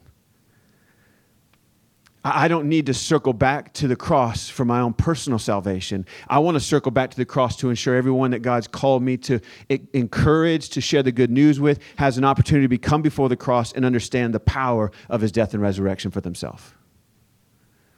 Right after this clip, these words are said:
So in other words, what we're talking about is living a life of drive-by crossing.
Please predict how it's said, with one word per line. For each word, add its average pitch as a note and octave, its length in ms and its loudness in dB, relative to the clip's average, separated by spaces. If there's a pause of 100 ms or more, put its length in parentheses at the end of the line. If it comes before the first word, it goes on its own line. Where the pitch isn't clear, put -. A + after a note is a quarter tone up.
(380)
So D#3 160 2
in C#3 60 4
other C#3+ 180 6
words, C#3 220 2
what D3+ 140 2
we're C3+ 160 4
talking D3+ 400 0
about A#2 340 0
is A#2 100 -4
living C3+ 220 0
a B2 60 2
life A#2 320 2
of G2+ 120 -6
drive-by A2+ 540 0
crossing. F#2+ 640 -6